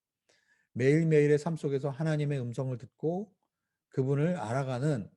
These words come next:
에, 그러한 삶의 과정이 필요합니다. 그래서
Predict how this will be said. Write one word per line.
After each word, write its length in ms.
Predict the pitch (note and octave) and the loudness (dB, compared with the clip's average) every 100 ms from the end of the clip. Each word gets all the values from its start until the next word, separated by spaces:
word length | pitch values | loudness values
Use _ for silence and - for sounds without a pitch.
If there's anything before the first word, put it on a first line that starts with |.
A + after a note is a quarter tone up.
| _ - | _ -20
에, 160 | F#2+ G#2+ | -18 -10
그러한 500 | B2 B2+ C3+ C#3 D3 | -6 -4 -4 -6 -10
삶의 400 | - E3 D3+ D3 | -4 0 0 0
과정이 540 | D3 A2 A2+ C3 F#3 - - _ - | -2 -2 -2 0 -2 -4 -20 _ -6
필요합니다. 600 | G3+ G#3 D#3+ A2 - - _ _ _ _ _ _ _ _ _ _ _ _ _ | 4 4 4 -2 -10 -18 _ _ _ _ _ _ _ _ _ _ _ _ _
그래서 600 | - G#3 F#3 E3+ G2 - | 2 4 6 4 2 -4